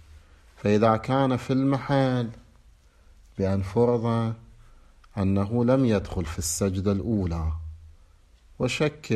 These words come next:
في أنه هل حصل له الشك في الركوع أو لم يحصل له الشك في الركوع، وكان يعلم بأنه لو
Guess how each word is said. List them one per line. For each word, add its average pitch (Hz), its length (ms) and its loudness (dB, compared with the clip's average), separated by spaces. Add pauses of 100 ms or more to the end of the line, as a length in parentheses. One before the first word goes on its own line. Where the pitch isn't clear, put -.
(340)
في 95 200 -4
أنه 101 240 0
هل 113 200 0
حصل 110 440 -2
له 101 160 -2
الشك 98 320 -4
في - 100 -10
الركوع 101 560 -2 (800)
أو 107 120 4
لم 127 220 2
يحصل 92 400 -2
له 90 160 -2
الشك 87 300 -6
في - 120 -10
الركوع، 92 560 -4 (960)
وكان 95 1040 2
يعلم 107 640 4 (320)
بأنه 98 680 -2 (500)
لو 98 540 0